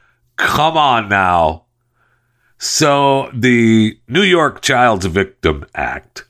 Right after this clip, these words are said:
which passed in two thousand nineteen, opened up a window for people who claim they were sexually abused as children to file lawsuits against their alleged abusers. And we've seen that happen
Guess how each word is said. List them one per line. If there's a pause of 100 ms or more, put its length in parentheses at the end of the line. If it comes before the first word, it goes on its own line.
(640)
which
passed
in
two
thousand
nineteen,
opened
up
a
window
for
people
who
claim
they
were
sexually
abused
as
children
to
file
lawsuits
against
their (240)
alleged
abusers. (460)
And
we've
seen
that
happen